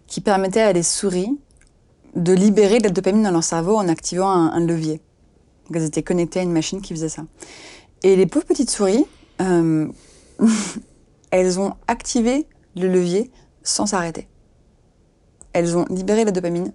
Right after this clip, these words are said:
non-stop dans leur cerveau. Elles ont oublié de manger, de boire, de dormir. Elles étaient devenues complètement accros à la dopamine.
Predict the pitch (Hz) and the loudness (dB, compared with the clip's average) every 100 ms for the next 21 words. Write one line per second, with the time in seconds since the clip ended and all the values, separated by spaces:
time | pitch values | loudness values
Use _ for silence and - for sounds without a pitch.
0 | _ 175 190 233 - 202 208 165 160 160 | _ -2 2 2 2 -4 -4 -4 -4 -6
1 | 151 - 160 160 - 180 170 170 165 156 | -8 -8 -6 -6 -4 -4 -2 -2 0 2
2 | 151 190 - _ _ _ 165 165 156 151 | 0 -2 -8 _ _ _ -4 -2 0 0
3 | 202 - - _ - 165 160 147 156 - | -2 -10 -20 _ -6 -2 0 0 -2 -6
4 | - 170 165 185 170 170 170 208 202 214 | -8 -6 -4 -4 -2 -4 -4 -6 -4 -2
5 | 220 - 214 - 233 254 - 175 165 165 | -4 -4 -6 -2 -4 -4 -6 -4 -4 -2
6 | 160 160 | -4 -4